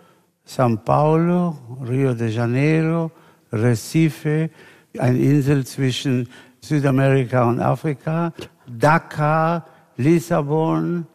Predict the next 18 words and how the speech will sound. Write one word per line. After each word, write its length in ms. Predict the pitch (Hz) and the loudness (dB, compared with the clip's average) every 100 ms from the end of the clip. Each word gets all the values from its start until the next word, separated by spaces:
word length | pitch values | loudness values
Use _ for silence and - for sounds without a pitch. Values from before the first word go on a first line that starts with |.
| _ - | _ -4
Madrid 640 | 127 127 127 151 185 175 - | 0 0 2 0 0 -2 -6
und 280 | 139 135 | -4 -4
Rom. 480 | 135 135 117 104 98 - - _ | -2 -2 -4 -6 -10 -16 -20 _
Zweiundfünfzig 1400 | - 165 196 220 226 208 190 180 - 190 170 - 196 - | -2 2 4 4 4 4 2 0 0 0 0 -4 -8 -8
Stunden. 600 | - 202 170 110 104 95 _ _ _ _ _ - | -4 0 0 -2 -8 -12 _ _ _ _ _ -6
Na 140 | 165 | 0
ja, 400 | 185 180 139 107 - - - | 2 2 0 -4 -14 -20 -14
und 220 | 175 131 135 | -6 -2 2
dann 520 | 170 214 233 208 143 - | 2 2 0 -2 -6 -10
mussten 380 | 139 143 - 160 | -4 -4 -2 -2
wir 200 | 160 165 | 0 0
mit 180 | 127 117 | -2 -6
Zug 460 | - 170 214 208 - | -2 0 0 -2 -8
von 280 | - 135 131 | -2 0 0
Rom 500 | 127 143 175 185 175 _ - | 0 2 2 0 -4 _ 0
nach 180 | 127 | 0
Salzburg 600 | 98 139 131 107 - 110 - | 2 2 2 0 -6 -8 -8
kommen. 460 | - 98 98 101 | -10 -8 -10 -12